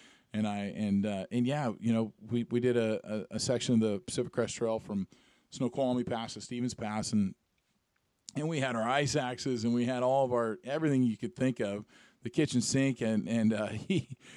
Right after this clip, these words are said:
he wouldn't leave without carrying his gun, you know, and, uh, which I told him to leave at home, but of course he brought it anyway, and, uh,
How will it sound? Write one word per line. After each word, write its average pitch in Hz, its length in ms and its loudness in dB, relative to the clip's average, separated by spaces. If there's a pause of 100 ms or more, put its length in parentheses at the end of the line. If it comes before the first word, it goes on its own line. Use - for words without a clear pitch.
(100)
he 185 120 4
wouldn't 170 300 8
leave 143 220 4
without 123 320 2 (100)
carrying 127 360 4
his 101 120 0
gun, 117 460 2
you 113 80 4
know, 113 280 0 (380)
and, 110 280 2
uh, 104 260 -4 (640)
which 120 420 -2
I 117 180 -2
told 120 360 0
him 117 160 8
to 110 100 2
leave 117 280 0
at 110 60 0
home, 113 280 2
but 110 100 2
of 104 80 -6
course 110 240 -2
he 120 120 -6
brought 110 280 -2
it 101 100 -8
anyway, 104 460 -2
and, 98 120 -4 (460)
uh, 82 300 -10